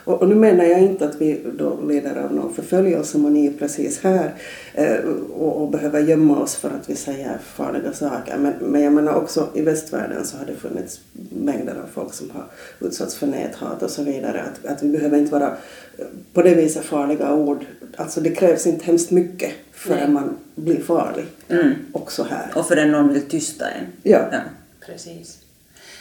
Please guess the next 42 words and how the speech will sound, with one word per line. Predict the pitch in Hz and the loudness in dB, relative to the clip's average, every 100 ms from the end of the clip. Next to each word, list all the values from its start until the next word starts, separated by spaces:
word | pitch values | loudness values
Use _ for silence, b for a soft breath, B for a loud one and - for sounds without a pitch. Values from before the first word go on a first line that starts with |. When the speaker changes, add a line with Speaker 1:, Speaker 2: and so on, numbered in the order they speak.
| B | B
Speaker 3:
Jag | 185 | -4
tror, | 214 - | -4 -4
det | 226 | 0
var | |
jag | 247 277 | 2 2
som | 285 | -2
föreslog | 254 247 - 185 | -2 -4 -2 -2
det | 170 | -2
här | 170 | -4
temat | 190 165 147 - | -2 -2 -4 -6
och, | 156 160 | -8 -6
och, | 165 151 - - | -6 -6 -10 -14
och | - 175 | -6 -2
orsaken | 202 220 202 175 156 | 0 -2 -8 -8 -6
var | 165 160 147 - | -4 -4 -6 -8
att, | 151 - - - b b b b b - | -12 -14 -20 -20 b b b b b -10
att | 165 | -8
jag | 170 | -4
plötsligt | 208 208 190 - | -4 -2 -4 -8
blev | 170 160 160 - - _ _ _ _ _ _ - | -8 -6 -6 -10 -20 _ _ _ _ _ _ -16
tvungen | 190 240 247 180 | -4 -2 0 0
att | 160 160 | -4 -4
reflektera | 165 165 165 226 262 170 151 | -6 -6 -6 -4 -2 -2 -2
över | 151 147 | -4 -8
det | |
här | 156 160 151 | -8 -6 -6
som | 151 175 | -6 -6
jag | 180 | -4
inte | 254 269 | -4 -4
nog | 277 - | -8 -8
kanske | 370 - 220 | -6 -4 -4
har | 202 | -4
tänkt | 254 240 233 - | -4 -4 -6 -10
på | - - | -10 -8
själv, | - 180 139 - - - - - | -4 -4 -4 -8 -16 -20 -20 -18
äh, | - - - - - | -16 -16 -18 -20 -16
speciellt | - - 156 - - | -14 -12 -8 -8 -8
mycket, | 143 - - - 294 - - | -12 -14 -8 -4 -4 -4 -10
aktivt | 160 - - - - | -10 -10 -12 -14 -12
i | 165 | -10
alla | 160 175 | -8 -4
fall. | 247 247 | -4 -4